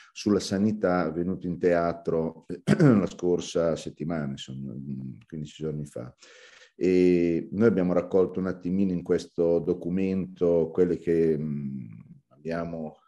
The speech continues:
eh, ritenuto, insomma, ciò che è venuto fuori da questo, da questo incontro.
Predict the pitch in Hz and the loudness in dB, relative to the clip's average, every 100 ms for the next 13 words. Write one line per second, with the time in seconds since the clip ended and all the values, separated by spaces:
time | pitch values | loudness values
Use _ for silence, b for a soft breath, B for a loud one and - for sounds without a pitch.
0 | _ 67 65 69 82 90 101 139 71 78 | _ -14 -12 -10 -6 0 2 4 2 -4
1 | - 85 80 76 76 b b b _ 98 | -4 -4 -2 -6 -8 b b b _ 0
2 | 92 90 85 90 90 85 98 92 78 78 | 2 2 0 -2 -4 0 2 2 0 -2
3 | - 87 - - 82 82 78 78 - 87 | 2 2 0 -4 -2 0 0 -2 -2 -2
4 | 85 - 80 80 104 127 107 92 90 147 | -2 -4 0 0 0 2 2 2 2 4
5 | 180 | 4